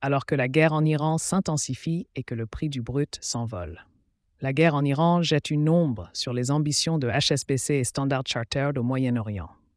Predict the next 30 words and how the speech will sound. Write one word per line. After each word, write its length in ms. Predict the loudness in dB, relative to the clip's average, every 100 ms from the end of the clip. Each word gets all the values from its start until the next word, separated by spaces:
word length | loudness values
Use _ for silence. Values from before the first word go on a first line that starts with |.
| _ _
La 100 | -8
Cour 200 | -4 -2
suprême 380 | -2 -2 0 2
brésilienne 680 | 2 2 2 4 4 4 0 2
interdit 640 | 2 4 4 4 0 -2
conseiller 420 | -2 -4 0 -2
de 100 | -2
Trump 380 | -4 -2 -2 -2 -4
de 80 | -6
visiter 340 | -4 -4 -4
Bolsonaro 760 | -2 -2 -2 -2 -2 -2 -4 -6 -8
en 140 | -8
prison. 440 | -6 -6 -6 -8 -14 _ _ _ _ _ _ _ _ _ _ _ _ _ _ _ _ _ _ _ _ _
Prix 240 | 2 4
du 100 | 4
Bitcoin 520 | 2 0 2 4 4
aujourd'hui. 520 | 2 0 -4 -4 -6 -10 _ _ _
Il 160 | -4 0
grimpe 340 | 4 6 4 0
à 100 | -4
soixante 680 | -2 2 2 4 0 0
et 100 | 0
onze 140 | 0 0
mille 160 | 0
dollars, 560 | -2 -4 -6 -8 -14 _ _ -4
alors 300 | 0 0 -2
que 80 |
l'optimisme 880 | 0 2 2 0 0 2 2 0 -2
réglementaire 800 | 0 0 0 0 0 0 0 0 -2
américain 640 | -2 -2 -4 -4 -4 -4